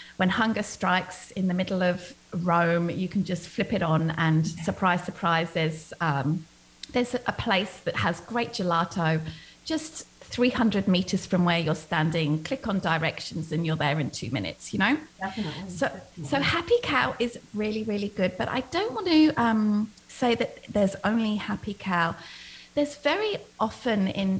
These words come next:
Speaker 1: different countries, there'll be, like, specific destination
Speaker 2: Definitely.
Speaker 1: guides, and these are really, really helpful, and they're often built for the domestic community. So here is an example of one. Um, there's a really fantastic one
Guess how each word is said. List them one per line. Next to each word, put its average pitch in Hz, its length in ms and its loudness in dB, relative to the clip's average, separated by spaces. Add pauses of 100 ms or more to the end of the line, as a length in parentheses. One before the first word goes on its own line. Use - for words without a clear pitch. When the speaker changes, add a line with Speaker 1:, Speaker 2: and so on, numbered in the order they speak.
Speaker 1:
different - 360 -6
countries, 185 600 0
there'll 180 200 2
be, 202 160 -4
like, 165 200 -4
specific - 680 -6
destination 175 800 0
Speaker 2:
Definitely. 143 240 -4
Speaker 1:
guides, 156 680 2
and 185 320 0 (400)
these 269 460 2
are 185 460 4
really, 190 260 -2
really 170 240 -4
helpful, 180 460 0
and 196 120 2
they're 247 120 0
often 269 480 2 (100)
built 170 260 -2
for 185 200 -4
the 170 280 2 (120)
domestic 160 760 -4
community. 151 600 2
So 160 260 -2 (260)
here 269 160 4
is 269 100 2
an 196 100 0
example - 500 -2
of - 100 -8
one. 190 260 2 (160)
Um, 175 520 0 (100)
there's 180 240 -2
a 190 40 -6
really 190 440 0
fantastic - 720 -4
one 165 180 4